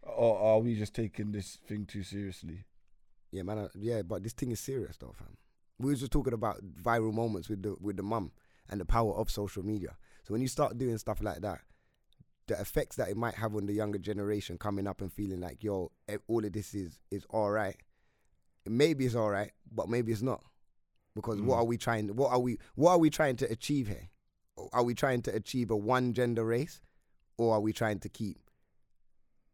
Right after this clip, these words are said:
Speaker 2: two gender race? You get it?
Speaker 1: Yeah.
Speaker 2: It's deep,
Speaker 1: What
Speaker 2: you
Speaker 1: we
Speaker 2: know?
Speaker 1: trying to achieve here,
Speaker 2: Because
Speaker 1: huh?
Speaker 2: I don't, because with
Speaker 1: <laughs>
Speaker 2: everything else, yeah, cool, you've got everybody that wants to, like, um,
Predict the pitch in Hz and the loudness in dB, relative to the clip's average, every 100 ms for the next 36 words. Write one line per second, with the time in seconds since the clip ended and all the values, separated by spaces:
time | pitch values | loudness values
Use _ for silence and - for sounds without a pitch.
0 | _ _ - 123 92 85 69 57 - - | _ _ 2 2 2 -4 -6 -12 -14 -20
1 | _ _ _ _ _ _ _ _ _ _ | _ _ _ _ _ _ _ _ _ _
2 | _ _ _ _ _ _ _ _ _ _ | _ _ _ _ _ _ _ _ _ _
3 | _ _ 95 117 147 120 - _ _ _ | _ _ -8 2 4 4 -2 _ _ _
4 | _ 104 104 98 95 92 _ _ _ _ | _ -4 -2 -2 -4 -8 _ _ _ _
5 | _ _ 110 - 226 285 120 135 110 - | _ _ -8 0 4 8 8 8 6 2
6 | 113 107 101 101 98 87 98 156 170 170 | 2 -2 -4 -8 -8 -2 4 8 10 12
7 | 214 202 160 160 180 165 214 - 226 208 | 12 10 2 4 6 6 4 8 8 10
8 | 208 180 - 185 156 110 101 117 - - | 6 4 8 8 8 2 0 -2 -2 4
9 | 170 123 113 127 147 147 - - - 147 | 6 6 0 2 4 2 0 -20 -2 0
10 | 139 131 127 117 123 110 - 127 113 - | 2 2 2 2 2 0 0 0 0 0
11 | 104 104 - - - - - 82 98 98 | -4 -2 -6 -12 -20 -20 -10 -6 -4 -4
12 | 92 | -6